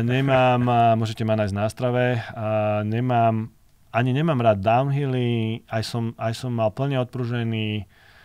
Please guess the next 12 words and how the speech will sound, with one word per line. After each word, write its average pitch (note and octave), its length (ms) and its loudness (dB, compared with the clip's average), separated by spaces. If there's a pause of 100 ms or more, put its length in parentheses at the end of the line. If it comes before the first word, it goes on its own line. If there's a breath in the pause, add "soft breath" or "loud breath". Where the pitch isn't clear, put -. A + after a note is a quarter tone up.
(200 loud breath)
bicykel A2 640 -4
a A2+ 80 -6
vôbec A#2+ 320 -4
ma A2 240 -4
to A#2 160 -10 (400)
neťahalo B2+ 760 -2
a A2 120 -2
teraz A#2+ 240 -8
som B2 80 -6
si A2+ 160 -8
kúpil A2 360 -8
hardtail, D3+ 680 -6